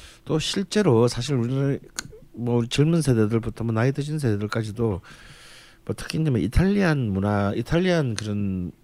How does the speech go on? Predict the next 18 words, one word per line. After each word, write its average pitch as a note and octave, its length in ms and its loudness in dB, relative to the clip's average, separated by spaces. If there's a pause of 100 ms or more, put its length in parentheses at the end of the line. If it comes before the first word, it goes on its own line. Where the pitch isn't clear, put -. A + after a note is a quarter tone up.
(100)
그 E2 440 -6
음식들에 B2 400 -4
대해서는 F#2 280 -2
굉장히 C#3 220 -2
지금 A#2 200 -4
우리 G#2 160 -2
익숙하지 E3+ 400 -4
않습니까? F2 640 -4
이제 G2+ 140 -4
가령 F#2 240 -4
뭐 F2+ 60 -2
스파게티나 A2+ 640 -4
피자 C#3 260 -6
같은 F#2+ 260 -6
경우는 E2+ 360 -4
뭐 D2 200 -6
거의 F2+ 240 -6
우리의, E2 560 -2